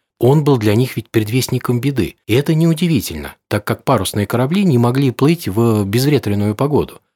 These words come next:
Продукты у них портились, вода заканчивалась, а вот болезни начинались. А вот современные моряки штиль очень даже любят. Ну, собственно говоря, а почему? Да потому что судном управлять проще. Но есть и такие капитаны судов,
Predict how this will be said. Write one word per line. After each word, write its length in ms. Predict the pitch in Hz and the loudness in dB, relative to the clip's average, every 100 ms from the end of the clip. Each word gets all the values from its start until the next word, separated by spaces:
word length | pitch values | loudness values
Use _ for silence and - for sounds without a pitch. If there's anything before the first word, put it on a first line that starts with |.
| _ | _
Продукты 440 | 110 113 202 - | -4 -2 -2 -2
у 40 | 87 | -6
них 160 | 80 | -6
портились, 540 | - 131 - 117 110 - | -2 -2 -2 -4 -6 -4
вода 240 | 95 135 | -2 -2
заканчивалась, 640 | 113 85 101 117 - 113 - | -2 -4 -4 -4 -2 -4 -4
а 160 | - 90 | -4 -4
вот 160 | 82 | -4
болезни 600 | 76 82 76 101 139 113 - - | -6 -4 -4 -4 -4 -6 -8 -10
начинались. 680 | 98 - 135 101 - - _ _ _ | -8 -6 -4 -6 -10 -20 _ _ _
А 80 | 92 | -4
вот 160 | 90 92 | -2 -2
современные 680 | - 98 110 123 185 127 87 | -2 0 2 2 2 0 0
моряки 500 | 87 87 - 73 - _ | -2 -4 -6 -10 -12 _
штиль 440 | - - 131 165 - | -14 -2 -2 -2 -4
очень 340 | 85 - 90 | -6 -6 -6
даже 240 | 92 92 107 | -4 -2 0
любят. 260 | 135 - _ _ | -2 -6 _ _
Ну, 100 | - | -2
собственно 340 | - - - 104 | -2 -4 -4 0
говоря, 200 | 113 117 | 2 2
а 40 | |
почему? 440 | 113 - 175 143 - - | 0 0 0 0 -4 -10
Да 100 | - | -8
потому 280 | - 147 202 | -2 2 2
что 160 | - | 0
судном 460 | - - 95 87 76 | -2 0 2 0 -2
управлять 500 | 73 82 82 98 - | -4 -4 -2 -4 -4
проще. 520 | 95 76 - - - _ - | -4 -2 -6 -10 -14 _ 0
Но 280 | 120 - - _ _ | 0 0 -6 _ _
есть 540 | 104 107 151 139 - | -8 -2 0 0 -4
и 120 | - 135 | -10 -6
такие 440 | 135 120 - 226 | -4 -4 -2 -2
капитаны 560 | 214 92 98 - 87 85 | -2 -6 -4 -2 -4 -4
судов, 500 | - 95 82 - | -6 -4 -4 -4